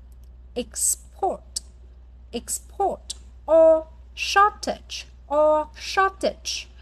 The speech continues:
Và resort. Resort. Rồi, crop. Từ crop nghĩa là gì vậy mọi người? Crop nghĩa là gì nhỉ?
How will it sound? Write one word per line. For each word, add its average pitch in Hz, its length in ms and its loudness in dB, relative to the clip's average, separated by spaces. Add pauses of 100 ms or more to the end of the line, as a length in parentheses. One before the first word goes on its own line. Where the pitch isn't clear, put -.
(160)
Và 233 140 0
resort. 220 580 -2 (480)
Resort. 240 400 0 (520)
Rồi, 294 340 2 (180)
crop. 330 300 2 (100)
Từ 247 120 -4
crop 320 320 -2
nghĩa 247 80 -4
là 277 100 -4
gì 240 220 -4
vậy 214 80 -4
mọi 190 140 -4
người? 208 280 0 (340)
Crop 330 240 -2
nghĩa 247 100 -4
là 247 80 -4
gì 220 180 -4
nhỉ? 208 160 -2